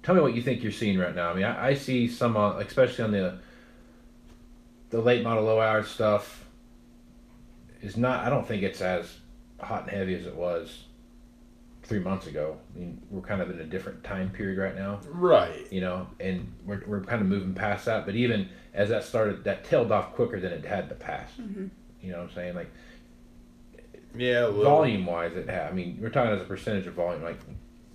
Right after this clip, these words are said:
Speaker 1: not, doesn't matter how many your, your volume makes up, but it seems like that's tailed off quite a bit. Like, it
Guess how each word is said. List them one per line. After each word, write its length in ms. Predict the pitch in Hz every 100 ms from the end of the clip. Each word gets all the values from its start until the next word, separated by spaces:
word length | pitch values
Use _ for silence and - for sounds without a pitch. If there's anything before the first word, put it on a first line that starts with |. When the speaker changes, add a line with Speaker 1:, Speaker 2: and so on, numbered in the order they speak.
| - -
Speaker 1:
not, 260 | 110 98 - 120 - - - - -
doesn't 180 | 107
matter 200 | 107 104
how 100 | 107
many 120 | 101 95
your, 240 | 90 110 -
your 180 | 92 92
volume 320 | 92 92 87
makes 220 | 85 82
up, 160 | 95 80
but 80 | 87
it 60 | 92
seems 180 | 107
like 140 | 95 -
that's 180 | 82 -
tailed 300 | - - 85
off 200 | 80 -
quite 180 | 95 76
a 20 |
bit. 220 | 73 -
Like, 160 | 78 76
it 140 | -